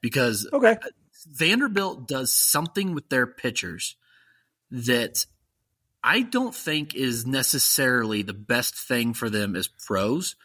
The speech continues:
Speaker 1: And I think what, uh, uh, Virginia's a good example with Daniel Lynch. Daniel Lynch was throwing, like, ninety, ninety-two.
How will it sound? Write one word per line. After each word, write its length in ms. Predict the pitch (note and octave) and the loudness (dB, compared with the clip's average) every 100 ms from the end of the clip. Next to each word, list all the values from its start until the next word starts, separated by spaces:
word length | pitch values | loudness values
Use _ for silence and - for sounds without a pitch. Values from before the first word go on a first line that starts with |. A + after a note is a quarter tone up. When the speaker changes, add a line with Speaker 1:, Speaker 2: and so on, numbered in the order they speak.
| - - - - | -20 -20 -18 -4
Speaker 1:
And 100 | B2+ | 0
I 80 | D#3 | 0
think 300 | - G3 - | 0 -2 0
what, 200 | D#3+ E3+ - | 0 0 -2
uh, 40 | E3+ F#3 | -10 -10
uh, 80 | F3+ - | -12 -4
Virginia's 500 | D3 C#3 D3+ G3+ D3+ | 0 2 2 0 0
a 40 | |
good 140 | B2+ A2 | 0 -2
example 300 | A2 A2 A2 | -2 -6 -6
with 140 | A#2 | -4
Daniel 300 | B2 A2+ G#2 | -2 -2 -4
Lynch. 300 | A2 - - - - - | -6 -8 -12 -14 -20 -8
Daniel 380 | - D#3 A3 F#3+ | -2 2 2 2
Lynch 420 | C#3 B2 G#2+ - | 2 0 -2 -6
was 140 | B2 A2 | -6 -2
throwing, 280 | C3 B2 A#2+ | 0 0 0
like, 180 | A2 G#2+ | -2 -2
ninety, 380 | G#2+ C3+ F3+ F3+ | -2 0 0 0
ninety-two. 720 | C#3+ D3 C3 - A#2 F2+ | 0 0 -2 -4 -4 -4